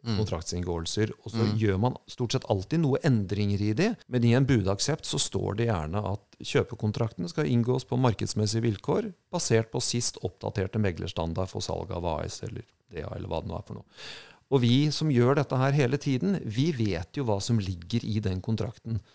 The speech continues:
Speaker 2: Men en som ikke gjør det så ofte, sier jo bare at ok, er det markedsmessig, ja, da er det sikkert fint. Men det er likevel viktig at vedkommende forstår hva han, eh, faktisk inngår, eh, avtale på. Så da,
Speaker 1: Mm.
Speaker 2: da er det vår jobb å sørge for å forklare det på en ordentlig måte.
Speaker 1: Du var inne på en, eh,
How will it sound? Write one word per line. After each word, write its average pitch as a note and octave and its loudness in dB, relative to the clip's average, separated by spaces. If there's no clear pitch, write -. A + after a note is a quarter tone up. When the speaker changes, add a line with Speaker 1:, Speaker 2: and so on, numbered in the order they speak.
Speaker 2:
Men A#2 2
en G2+ 4
som D3 -2
ikke C3+ 0
gjør A2 2
det A#2+ -6
så D3+ -2
ofte, F3 0
sier B2+ 4
jo G#2+ 6
bare A2+ 4
at A2 0
ok, D3 2
er C3 2
det C3 4
markedsmessig, A#2+ 0
ja, D#3+ 0
da C3 4
er C3 2
det C3 -2
sikkert - -4
fint. A2 0
Men A2+ 2
det B2+ 6
er C#3+ 4
likevel B2+ 0
viktig C#3 -4
at A2+ 0
vedkommende G#2 -4
forstår A#2+ 0
hva F#2+ 2
han, G#2 6
eh, A2 2
faktisk - -4
inngår, F#2+ 0
eh, G2 2
avtale - 0
på. - -4
Så - 0
da, C#3 8
Speaker 1:
Mm. C#3 0
Speaker 2:
da D2 8
er D#3 8
det D3 4
vår B2+ 4
jobb - 4
å A#2 2
sørge - 2
for G#2 -6
å G#2 -2
forklare G2 -2
det - -6
på - -6
en G2+ 0
ordentlig A2 -6
måte. - -8
Speaker 1:
Du C3 2
var D#3 6
inne C3 6
på A2+ 4
en, G#2+ 2
eh, G2+ 0